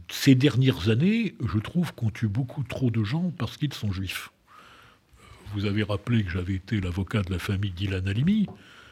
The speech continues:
J'ai été aussi l'avocat de la famille de Sarah Halimi. On voit bien que face à ce crime antisémite, il y a une gêne de la société française, à commencer par l'institution judiciaire, à dire les choses.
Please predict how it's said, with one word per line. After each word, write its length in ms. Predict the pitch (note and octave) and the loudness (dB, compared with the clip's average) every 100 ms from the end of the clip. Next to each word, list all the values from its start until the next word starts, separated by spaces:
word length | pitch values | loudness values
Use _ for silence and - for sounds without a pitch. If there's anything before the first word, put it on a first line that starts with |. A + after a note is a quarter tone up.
| - _ - | -20 _ -10
J'ai 200 | E2+ F#2+ | -4 -4
été 180 | E2 F#2 | -4 -4
aussi 340 | F2 - G#2 | -2 -2 -2
l'avocat 400 | F2+ E2+ E2+ A2 | 0 0 -2 0
de 80 | F2 | -2
la 80 | E2+ | -2
famille 300 | - E2+ F#2 | -2 -4 -4
de 80 | - | -4
Sarah 260 | F2 D#2+ | -4 -4
Halimi. 460 | E2+ C3 F#3+ G#3 - - - - - _ _ | 0 4 6 6 2 -6 -20 -20 -20 _ _
On 80 | A2 | 2
voit 260 | G2 A2 G#2 | 4 6 6
bien 320 | A#2+ G3 G#3 | 6 6 6
que 180 | - A2+ | 4 2
face 440 | - C3 B2+ - | 2 2 2 2
à 40 | |
ce 160 | G2+ - | 0 0
crime 340 | - - G#2+ | -2 2 4
antisémite, 760 | G2 - G2+ - A2 E3 G3+ - | 2 0 -2 2 4 6 4 2
il 140 | A2 G2+ | 0 2
y 60 | |
a 60 | G2+ | 4
une 140 | A2 | 6
gêne 440 | G#2+ G#2+ F#3+ F3+ D3+ | 4 6 6 6 6
de 100 | G#2 | 4
la 120 | G2 | 2
société 500 | - F#2 - F#2+ G2 | 0 -2 -4 -4 -2
française, 560 | - G2 - C#3+ G3 D#3+ - - - - - | -4 -6 0 2 2 -2 -14 -18 -18 -14 -4
à 80 | G2+ | 0
commencer 520 | B2 A2 A2+ - A#2 | 4 4 4 2 0
par 220 | - - | 0 4
l'institution 760 | A#2 - A#2+ - G#2 - A2+ | 4 4 -2 -2 -2 0 0
judiciaire, 680 | F#2 E2+ F2+ - C#3 E3+ E3 - - - - | 0 -2 -4 0 2 2 0 -6 -20 -20 -6
à 140 | - | -4
dire 280 | F#2+ B2+ F#2 | 2 4 4
les 100 | F#2 | 0
choses. 180 | - | -6